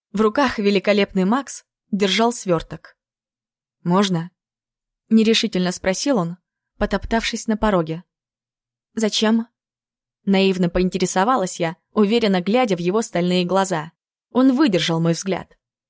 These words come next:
Может, на что-то надеялся? Зря. «Я на минуту. Хочу тебе кое-что отдать». Неловкость нарастала, и Макс это чувствовал. «Ты мне ничего не должен,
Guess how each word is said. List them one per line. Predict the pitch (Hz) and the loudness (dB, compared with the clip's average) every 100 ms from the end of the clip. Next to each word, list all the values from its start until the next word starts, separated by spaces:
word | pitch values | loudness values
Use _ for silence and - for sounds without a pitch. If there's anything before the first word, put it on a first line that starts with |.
| _ - | _ -4
Может, | 190 180 180 185 180 _ _ _ _ - | -2 0 0 -2 -8 _ _ _ _ -2
на | 190 | 0
что-то | 180 196 190 | 0 -2 0
надеялся? | 190 190 247 262 190 170 165 - _ _ _ _ _ _ | 0 0 0 -2 -4 -8 -12 -14 _ _ _ _ _ _
Зря. | 185 170 165 170 _ _ _ _ _ _ _ | -4 0 -2 -4 _ _ _ _ _ _ _
«Я | - 202 | 0 2
на | 190 190 | 4 4
минуту. | 196 170 156 165 - _ _ _ | 4 2 -4 -14 -18 _ _ _
Хочу | - 196 214 | -4 0 0
тебе | 196 190 | 0 -2
кое-что | 185 - 180 - 190 | -2 0 0 0 -2
отдать». | 180 170 160 147 - _ _ _ _ _ _ _ - | -2 -4 -6 -8 -14 _ _ _ _ _ _ _ -4
Неловкость | 190 175 220 247 - 208 | -2 0 0 -2 -6 -6
нарастала, | 202 185 175 - 254 254 | -2 0 0 0 2 2
и | 196 185 | 2 0
Макс | 196 240 - - | 0 0 -2 -8
это | 202 - 202 | -6 -6 -8
чувствовал. | - 226 - 156 143 147 _ _ _ _ _ _ | -6 -6 -4 -6 -6 -8 _ _ _ _ _ _
«Ты | - 254 | 0 4
мне | 254 | 4
ничего | 247 247 254 247 | 4 2 0 2
не | 247 | 4
должен, | 240 254 180 175 175 | 4 2 0 -6 -10